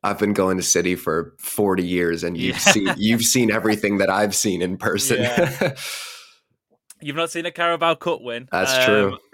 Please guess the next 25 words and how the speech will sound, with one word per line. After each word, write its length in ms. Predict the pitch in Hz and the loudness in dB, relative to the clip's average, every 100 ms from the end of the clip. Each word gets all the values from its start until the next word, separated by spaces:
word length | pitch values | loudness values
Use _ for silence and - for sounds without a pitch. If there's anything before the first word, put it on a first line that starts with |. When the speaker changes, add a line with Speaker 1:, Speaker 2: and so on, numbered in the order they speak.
| - 135 | -10 -6
Speaker 2:
I'll 140 | 135 | -4
hold 160 | 147 92 | 0 0
Speaker 1:
That's 200 | 92 131 | -2 -2
Speaker 2:
that 40 | |
Speaker 1:
true. 180 | 143 87 | -2 -2
Speaker 2:
over 80 | 87 | -4
you. 200 | 110 123 139 123 | -6 -8 -8 -6
I'll 160 | 131 127 | -2 0
Speaker 1:
Yeah. 40 | 135 | -2
Speaker 2:
hold 120 | 127 | -2
that. 180 | 117 71 | -6 -10
Yeah. 260 | 120 123 123 117 117 113 113 | -8 -6 -6 -8 -10 -8 -6
Um, 220 | 117 113 110 | -8 -10 -16
the 120 | 113 | -16
superior 760 | - 117 113 120 123 110 104 - | -14 -12 -6 -4 -4 -6 -10 -14
of 180 | 107 - | -20 -16
the, 340 | 113 110 107 101 | -14 -12 -12 -14
the 80 | 117 | -18
domestic 480 | 110 107 - 104 | -16 -18 -18 -20
trophies, 440 | - 113 110 113 107 | -14 -12 -12 -16 -20
of 140 | 107 | -18
course. 360 | - 123 104 - | -10 -8 -8 -12
Um, 380 | 147 139 147 147 - - - - | -8 -4 -4 -6 -18 -20 -20 -4
so 300 | 190 190 - _ _ _ _ _ _ | -2 -2 -6 _ _ _ _ _ _
Brighton 680 | 165 190 175 170 160 156 | -14 -6 -4 -4 -6 -8